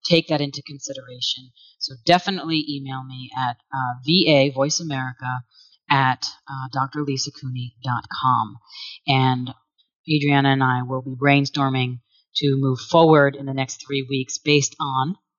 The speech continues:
the thirteen thousand voices of you out there. Now, I wanna tell you in the last two minutes about the special introductory offer that Adriana so kindly put together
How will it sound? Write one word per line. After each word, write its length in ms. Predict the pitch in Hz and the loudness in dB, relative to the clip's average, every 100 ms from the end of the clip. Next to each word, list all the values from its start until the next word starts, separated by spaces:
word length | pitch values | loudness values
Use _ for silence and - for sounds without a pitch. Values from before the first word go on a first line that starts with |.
| _ | _
the 80 | 143 | -6
thirteen 440 | - 143 - 151 | -2 -2 -2 -4
thousand 460 | 143 127 127 151 156 | 0 -2 -2 -6 -2
voices 520 | 165 247 - 135 120 - | 2 4 2 -2 -6 -8
of 80 | 123 | -8
you 160 | 127 | -4
out 200 | 120 117 - | -2 -4 -4
there. 300 | 98 76 - _ _ | -4 -4 -8 _ _
Now, 260 | 156 156 139 | 4 4 4
I 80 | 135 | 2
wanna 200 | 139 170 | 2 4
tell 240 | - 233 | 4 6
you 100 | 185 | 6
in 80 | 156 | 2
the 80 | 143 | 2
last 280 | 147 143 | 0 0
two 100 | - | -6
minutes 460 | 185 196 151 - - _ _ _ _ _ _ _ _ _ _ _ | -2 0 -2 -4 -10 _ _ _ _ _ _ _ _ _ _ _
about 280 | 151 160 147 | 0 2 2
the 100 | 151 | -2
special 600 | - - 175 185 214 208 | -10 0 0 0 -6 -6
introductory 480 | 180 - 160 - - 277 | -10 -12 -12 -12 -14 -12
offer 380 | 285 - - - _ _ _ - | -12 -14 -20 -20 _ _ _ 0
that 180 | 143 151 | 0 2
Adriana 360 | 170 160 156 147 | 0 0 -2 -4
so 120 | 139 - - | -8 -10 -6
kindly 300 | 185 196 180 - | -4 -2 -4 -6
put 160 | 170 - | -12 -10
together 440 | 143 139 135 127 | -6 -6 -6 -4